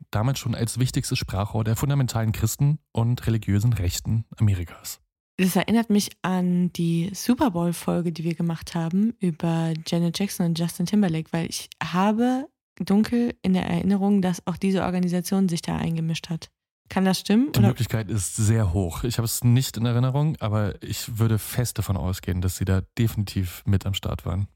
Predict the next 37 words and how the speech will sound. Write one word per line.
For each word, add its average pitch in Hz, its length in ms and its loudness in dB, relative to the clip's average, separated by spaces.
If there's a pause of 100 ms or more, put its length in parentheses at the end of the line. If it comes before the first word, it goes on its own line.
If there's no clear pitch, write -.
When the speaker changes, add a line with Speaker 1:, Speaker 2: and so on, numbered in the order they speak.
(120)
Speaker 2:
Weil 202 420 0
wenn 196 260 2
der 226 140 4
Reverend 208 360 2
zu 202 100 -4
dem 196 160 2
Zeitpunkt 190 340 0
noch 190 120 0
gelebt 180 400 -2
hat, 208 200 0
hat 233 80 0
er 226 80 2
bestimmt 220 300 -2
einiges 208 380 0
markiert 175 360 0
in 170 60 -2
der 175 120 4
Fernsehzeitschrift 175 800 0
an 185 120 0
dem 180 140 2
Tag. 185 280 4 (360)
Speaker 1:
<laughs> - 280 -2
Ja, 113 160 -2 (920)
der 123 80 0
lebte 123 220 0
damals 92 300 0
auf 98 120 -2
jeden 98 160 2
Fall 98 200 0
noch. 87 240 -2 (160)
Speaker 2:
Ja. 214 220 0 (580)
Speaker 1:
Und 123 100 2
finanziert 131 360 0
wird 131 80 -2
dieses 120 180 0
ganze 117 220 -2
Unterfangen 123 580 0